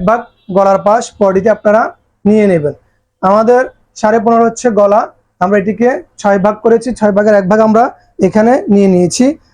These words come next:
ছয় ভাগ করার পর হচ্ছে আমাদের আড়াই ইঞ্চি থেকে এক পয়েন্ট বেশি। এখানেও আমরা আমাদের শোল্ডার দাগটি দিয়ে দিব। আমাদের বডি ফিটিং মাপ হচ্ছে ছত্রিশ হাফ, আমরা যদি পাঁচ ইঞ্চি জয়েন করি, তাহলে হচ্ছে আমাদের এই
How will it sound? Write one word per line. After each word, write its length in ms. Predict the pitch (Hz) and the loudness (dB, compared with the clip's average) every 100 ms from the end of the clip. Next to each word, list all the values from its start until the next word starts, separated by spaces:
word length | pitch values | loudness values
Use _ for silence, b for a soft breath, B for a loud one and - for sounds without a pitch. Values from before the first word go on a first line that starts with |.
| _ | _
ছয় 160 | - 202 | -2 0
ভাগ 140 | 208 214 | 0 0
করার 160 | 220 214 | 0 0
পর 80 | 220 | -2
হচ্ছে 180 | 220 226 | -2 0
আমাদের 220 | 226 240 | 0 2
আড়াই 200 | 214 196 | 2 2
ইঞ্চি 140 | 208 202 | 0 -2
থেকে 160 | 208 | 0
এক 120 | 214 - | -2 0
পয়েন্ট 240 | 208 262 - _ _ _ | -2 -2 -4 _ _ _
বেশি। 360 | - 175 - 185 151 _ - - - - _ _ _ _ _ _ _ | -2 -2 0 -6 -6 _ -20 -20 -20 -20 _ _ _ _ _ _ _
এখানেও 260 | 160 233 247 | -2 0 2
আমরা 160 | 220 | 2
আমাদের 200 | 214 202 | 2 0
শোল্ডার 300 | 208 202 190 190 | 0 0 0 0
দাগটি 220 | 190 - | -2 -2
দিয়ে 160 | 196 185 | -2 0
দিব। 120 | 185 220 349 - _ _ _ _ _ _ - _ _ _ | 0 -2 -6 -20 _ _ _ _ _ _ -20 _ _ _
আমাদের 300 | 190 214 247 | 0 2 0
বডি 320 | 226 226 247 247 254 _ _ _ _ - | 2 2 2 0 -4 _ _ _ _ -4
ফিটিং 200 | 233 247 | 0 2
মাপ 140 | 240 | 2
হচ্ছে 180 | 233 262 | 0 -4
ছত্রিশ 420 | 254 233 - 233 233 | -2 -2 0 -2 0
হাফ, 180 | 240 240 | 0 0
আমরা 200 | 202 202 | -2 0
যদি 180 | 208 208 | 0 -2
পাঁচ 240 | 226 214 202 | -2 -2 -2
ইঞ্চি 180 | 214 214 | -2 -2
জয়েন 240 | 208 202 202 | 0 0 0
করি, 140 | 214 202 | -2 0
তাহলে 160 | 196 | -2
হচ্ছে 140 | 202 208 | 0 0
আমাদের 180 | 202 208 - - | 0 0 -4 -4
এই 400 | 190 180 180 | 0 2 2